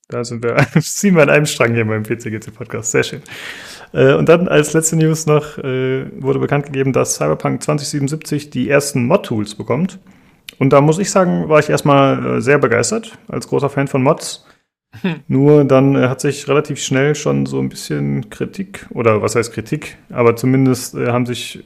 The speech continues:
Speaker 1: schon Leute geäußert, die gesagt haben, ja, das ist jetzt nicht so eine Erfolgsmeldung oder sowas Durchschlagendes, wie man vielleicht erwartet.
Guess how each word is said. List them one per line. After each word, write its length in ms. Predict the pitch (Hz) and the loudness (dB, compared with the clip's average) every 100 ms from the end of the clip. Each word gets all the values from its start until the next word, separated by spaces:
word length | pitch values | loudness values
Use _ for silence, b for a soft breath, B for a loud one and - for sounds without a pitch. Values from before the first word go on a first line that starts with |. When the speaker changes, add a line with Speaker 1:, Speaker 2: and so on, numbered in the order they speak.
| 92 | -14
Speaker 1:
schon 260 | - 127 | -6 -2
Leute 220 | 127 127 117 | 0 -2 -2
geäußert, 300 | 123 123 - | -2 -2 -4
die 60 | |
gesagt 220 | 113 120 | -4 -2
haben, 180 | 120 117 | 0 0
ja, 280 | 113 131 135 | 2 0 0
das 200 | 117 - | -4 -10
ist 180 | 151 - | -10 -8
jetzt 220 | 127 - | -6 -4
nicht 200 | 143 - | -4 -4
so 380 | 131 135 139 139 | -8 -6 -4 -2
eine 480 | 135 135 135 135 131 B B B B B | -2 -2 0 -2 -4 B B B B B
Erfolgsmeldung 720 | - 123 147 147 147 139 139 131 | -14 0 0 0 2 4 6 4
oder 160 | 123 | 2
sowas 220 | 120 127 | 0 -4
Durchschlagendes, 580 | 117 147 - 139 131 120 | -2 -4 0 -2 -2 -4
wie 40 | 135 | -4
man 100 | 123 | -2
vielleicht 220 | 123 120 | -4 -4
erwartet. 540 | 110 139 151 143 - | -4 -2 -2 -6 -10